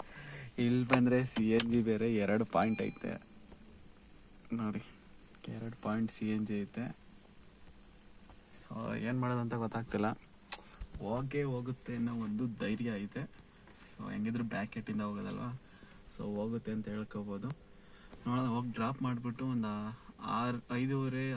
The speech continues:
ಆರು ಗಂಟೆಗೆಲ್ಲ ಡ್ರಾಪ್ ಆಗ್ಬೋದು. So, ಡ್ರಾಪ್ ಆದ್ಮೇಲೆ ಡ್ಯೂಟಿ ಸಿಕ್ಕರೆ ಎತ್ಕೊಂಡು ಮತ್ತೆ ಬರೋಣ, ಇಲ್ಲಾಂದ್ರೆ ಖಾಲಿ ಬರೋ ಥರನೇ ಐತೆ, ಇದೈತಲ್ಲ, ಅದೇ ಥರ ಖಾಲಿ ಬಂದ್ಬಿಡೋಣ. Already ನಾನು ಮೂರು ಗಂಟೆಗೆ ಎದ್ದು ಒಂದು ನಾಲ್ಕು ಡ್ಯೂಟಿ ಮಾಡಿದೆ,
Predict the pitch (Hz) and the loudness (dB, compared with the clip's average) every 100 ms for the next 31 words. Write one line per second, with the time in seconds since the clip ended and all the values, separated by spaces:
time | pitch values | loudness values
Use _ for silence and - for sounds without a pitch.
0 | 107 113 117 113 117 110 113 104 104 104 | -2 0 0 2 0 -2 -2 -2 -2 -2
1 | 104 - 104 107 151 - - 107 104 104 | -4 -2 -4 -4 -6 -10 -10 -6 -2 -4
2 | 107 110 110 107 107 110 110 - - 107 | -2 -2 0 0 0 -2 -4 -6 -6 -4
3 | 107 - 110 104 101 107 101 101 110 131 | -4 -4 -2 -2 -2 -4 -4 -4 -4 -4
4 | 123 107 110 107 131 - 101 110 104 104 | -2 0 0 0 -4 -4 -2 -2 -2 -4
5 | 104 104 98 - 101 101 101 117 - - | -4 -4 -4 -4 -4 -4 -4 -6 -6 -14
6 | - - - - - - - - - - | -20 -20 -20 -20 -20 -20 -20 -20 -14 -6
7 | 120 123 120 127 110 117 120 113 113 113 | -4 -2 -2 -4 -4 -2 0 2 2 2
8 | 117 127 - - - - - - - - | 0 -2 -8 -18 -18 -20 -20 -20 -18 -18
9 | - - 107 123 135 139 135 120 110 107 | -18 -6 -2 0 2 4 6 6 4 2
10 | 113 120 127 120 117 117 120 117 110 110 | 2 -2 -2 0 -2 -2 -4 -2 -6 -6
11 | - 143 131 107 107 113 110 110 107 113 | -4 -2 0 0 2 0 0 -2 -2 -2
12 | 107 110 110 120 | -2 -2 -4 -4